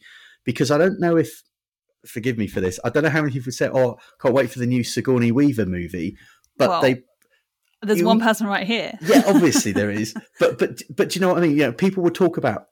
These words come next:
Speaker 1: the Tom Cruise movie. They would talk, you know, certain stars, you talk about them, and, and, and other people, you might really enjoy seeing them in something, but you, you know, people wouldn't necessarily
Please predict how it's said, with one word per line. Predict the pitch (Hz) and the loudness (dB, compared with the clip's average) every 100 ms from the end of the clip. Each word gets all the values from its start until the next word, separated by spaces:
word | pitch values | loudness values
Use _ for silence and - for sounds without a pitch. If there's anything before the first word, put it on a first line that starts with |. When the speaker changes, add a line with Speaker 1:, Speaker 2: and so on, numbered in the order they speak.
| - | -10
Speaker 1:
the | |
Tom | 127 - 151 135 | -8 -2 -2 -2
Cruise | - 147 127 | 0 0 0
movie. | 123 98 98 | -2 -4 -2
They | 120 | -2
would | 120 117 | -2 -2
talk, | 165 151 - | -2 -2 -4
you | 143 | -2
know, | |
certain | 120 - 202 160 | -2 0 0 0
stars, | - - 117 101 127 | -4 -4 -4 -6 -8
you | |
talk | - 147 - | -4 -2 -2
about | 127 120 104 _ _ _ - | -4 -4 -4 _ _ _ -4
them, | 135 113 90 90 _ _ _ - | 0 0 -4 -12 _ _ _ -4
and, | 127 117 | -4 -2
and, | 135 131 131 - | -4 -2 -4 -4
and | 131 123 120 - - | -4 -4 -6 -8 -2
other | 151 156 | 0 0
people, | 131 107 117 101 101 _ | -2 -4 -2 -4 -4 _
you | 120 135 | -2 0
might | 123 117 | -2 0
really | 160 151 143 | 2 2 0
enjoy | 139 151 143 131 120 - _ _ - | -4 0 2 2 -2 -8 _ _ -6
seeing | - 175 147 117 | 0 2 2 0
them | 98 | -2
in | 95 90 | -4 -6
something, | 107 98 - 95 95 98 _ _ - | -8 -10 -12 -10 -10 -12 _ _ -6
but | 113 | -2
you, | 123 113 - 53 65 - - - | -2 -2 -12 -16 -18 -20 -20 -6
you | 139 | -4
know, | 120 110 - 120 - _ _ | -2 -6 -12 -14 -18 _ _
people | - 143 143 | -4 -2 -2
wouldn't | 147 147 - | -4 -4 -6
necessarily | 147 - 123 156 131 123 123 113 | -6 -6 -4 -2 -2 -4 -6 -8